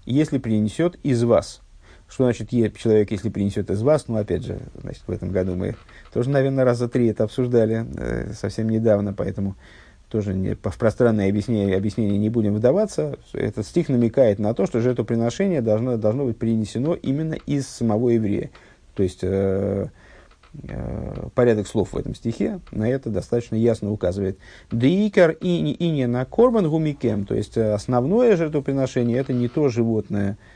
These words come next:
э, или хлеб-, хлеба, или, э, там, му-, мука, или вино, или там что-нибудь ещё, что, что приносится, сжигается там на жертвеннике или в какой-то другой форме реализуется.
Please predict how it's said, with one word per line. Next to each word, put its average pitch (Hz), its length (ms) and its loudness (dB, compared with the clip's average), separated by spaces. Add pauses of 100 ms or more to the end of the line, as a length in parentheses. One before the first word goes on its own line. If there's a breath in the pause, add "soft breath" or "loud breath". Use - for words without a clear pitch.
(200 soft breath)
э, 104 240 0
или 98 340 2
хлеб-, 104 420 -4
хлеба, 98 640 2
или, 95 760 -2 (360 soft breath)
э, 98 240 -2
там, 98 160 -2
му-, 104 240 2
мука, 101 560 2
или 95 260 0
вино, 98 480 2
или 98 240 -2
там 101 180 -6
что-нибудь 95 380 -4
ещё, 101 400 0
что, 98 260 -4 (160)
что 98 220 0
приносится, 98 800 0 (720 loud breath)
сжигается 104 680 2
там 98 220 0
на 92 160 2
жертвеннике 110 840 2
или 98 280 -2
в - 60 -10
какой-то 92 360 -2
другой 120 280 0
форме 123 300 2
реализуется. 107 640 0